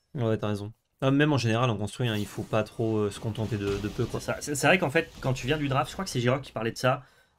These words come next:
Speaker 2: t'as, si tu fais beaucoup de draft, t'as tendance à mal mulliganer en standard, parce qu'en
Speaker 1: Mm.
Speaker 2: fait, tu gardes des mains qui sont playable, alors
Speaker 1: Ouais.
Speaker 2: qu'en fait, en standard, surtout avec le random mulligan, il faut que tu gagnes des mains qui, qui peuvent gagner, en fait,
Speaker 1: Ouais,
Speaker 2: qui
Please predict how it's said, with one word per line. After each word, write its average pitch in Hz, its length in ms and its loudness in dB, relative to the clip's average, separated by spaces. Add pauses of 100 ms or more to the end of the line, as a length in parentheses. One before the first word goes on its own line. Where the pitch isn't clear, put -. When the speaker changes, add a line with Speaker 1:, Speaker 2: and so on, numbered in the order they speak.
Speaker 2:
t'as, 113 340 4
si 131 160 -4
tu - 80 -10
fais - 80 0
beaucoup 135 240 0
de 143 60 -4
draft, 151 260 4
t'as - 80 2
tendance 131 340 -2
à 120 40 0
mal 123 160 2
mulliganer 131 340 0
en 120 60 0
standard, 120 520 0
parce 120 160 -2
qu'en 120 120 -2
Speaker 1:
Mm. 110 60 -2
Speaker 2:
fait, 143 80 0
tu - 120 -10
gardes 123 200 2
des 117 80 2
mains 127 120 2
qui 131 100 -6
sont 117 160 -6
playable, 123 640 2
alors 113 160 0
Speaker 1:
Ouais. 110 80 6
Speaker 2:
qu'en 113 80 0
fait, 139 180 -2
en 120 60 -2
standard, 131 400 0
surtout 151 260 -6
avec 143 120 -4
le 135 60 -2
random 117 200 0
mulligan, 117 380 2
il - 400 -20
faut - 100 -14
que - 60 -14
tu 110 60 -6
gagnes 117 160 2
des 107 100 0
mains 127 140 0
qui, - 200 -12 (160)
qui - 100 -20
peuvent 123 200 2
gagner, 117 260 4
en 101 80 -2
fait, 113 140 -4
Speaker 1:
Ouais, 104 80 2
Speaker 2:
qui - 80 -14